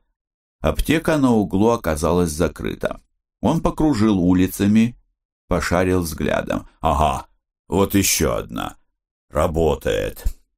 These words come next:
Его сильно толкнули в спину.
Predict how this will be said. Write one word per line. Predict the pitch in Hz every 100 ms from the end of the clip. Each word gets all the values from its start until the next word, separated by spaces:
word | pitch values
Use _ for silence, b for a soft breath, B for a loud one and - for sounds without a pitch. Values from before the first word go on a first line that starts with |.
| _ _ _ _
Его | 82 95 110 110
сильно | - 104 123 127 123
толкнули | - 98 98 98 101 101
в |
спину. | 98 - - 50 50 50 -